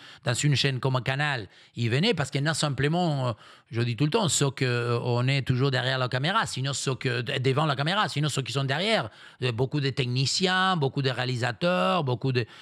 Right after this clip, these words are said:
des gens de la production qui étaient à Canal, ils sont venus aussi à beIN,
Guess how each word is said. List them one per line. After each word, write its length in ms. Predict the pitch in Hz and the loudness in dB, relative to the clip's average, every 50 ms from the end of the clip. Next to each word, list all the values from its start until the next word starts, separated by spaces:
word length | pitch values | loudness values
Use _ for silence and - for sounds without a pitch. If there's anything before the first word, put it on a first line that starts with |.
| - - _ | -20 -10 _
des 100 | 113 123 | -2 0
gens 160 | 110 139 156 156 | 0 2 0 0
de 80 | 139 | 2
la 140 | 127 131 131 | 0 0 -2
production 760 | - - 139 143 123 127 120 - - 196 220 240 240 214 - - - - - _ | -2 -2 -2 -2 0 -2 -2 0 0 2 2 2 0 -4 -6 -8 -14 -20 -20 _
qui 120 | - 139 | 0 0
étaient 240 | 143 - - 170 165 | 0 0 0 0 0
à 100 | 151 131 | 0 0
Canal, 320 | 110 135 131 151 196 233 226 | -2 -2 -2 -2 -2 -2 -4
ils 80 | 151 | -4
sont 220 | - - 143 135 120 | -2 -2 -2 -2 0
venus 280 | 113 120 151 170 156 | 0 0 0 0 0
aussi 300 | 127 104 - - 143 127 | 0 0 -2 -2 0 0
à 100 | 113 107 | 0 0
beIN, 280 | 107 156 233 254 240 | 0 0 2 2 2